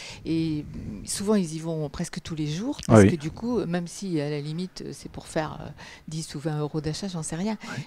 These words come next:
Speaker 1: mais, euh, c'est en ce sens-là, c'est peut-être plus l'achat relation
Speaker 2: Oui.
Speaker 1: ou le,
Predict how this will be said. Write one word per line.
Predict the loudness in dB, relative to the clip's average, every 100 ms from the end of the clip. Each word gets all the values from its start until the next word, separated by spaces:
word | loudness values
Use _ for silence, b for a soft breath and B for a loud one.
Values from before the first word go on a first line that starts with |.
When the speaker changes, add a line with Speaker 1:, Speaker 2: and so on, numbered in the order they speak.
| -2
Speaker 1:
mais, | 0 2
euh, | 2 2 0
c'est | 0 0
en | 0
ce | 0
sens-là, | 0 4 4
c'est | 2
peut-être | 2 0 0
plus | -4 -2 -2
l'achat | 2 2 2
relation | 4 6 6 4 2 0 0 b b
Speaker 2:
Oui. | 12 12
Speaker 1:
ou | 10
le, | 6